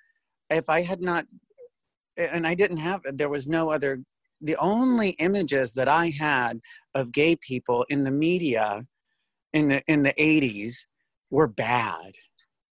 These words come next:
It was H I V, gay people were bad, gay people were pedophiles, gay people, all the bad things. Those are the only images I had of gay people. And it was because of Boy Scouts and having a gay leader.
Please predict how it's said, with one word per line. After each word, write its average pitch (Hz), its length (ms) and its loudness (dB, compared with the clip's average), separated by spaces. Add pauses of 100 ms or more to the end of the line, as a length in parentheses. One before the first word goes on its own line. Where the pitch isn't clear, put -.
(420)
It 139 40 2
was 143 140 2
H 151 240 2
I 147 140 6
V, 135 600 2
gay 139 200 2
people 139 240 -2
were 139 100 4
bad, 135 420 4
gay 135 140 -2
people 139 180 -4
were 139 100 -4
pedophiles, 135 600 -2
gay 139 140 -2
people, 139 180 -4
all 170 300 4
the 180 160 2
bad 151 480 0
things. 131 480 -8 (380)
Those 208 200 -2
are 247 60 -10
the 175 160 -2
only 196 280 0
images 147 500 -6
I 143 100 -2
had 160 220 -4
of 123 160 -8
gay 156 280 -2
people. 113 400 -8 (480)
And 156 120 4
it 151 120 0
was 143 200 2
because 143 340 2
of 123 160 2
Boy 226 240 4
Scouts - 460 0
and 131 100 -6
having 143 420 -2
a 123 260 -4 (200)
gay 170 180 2
leader. 156 520 -2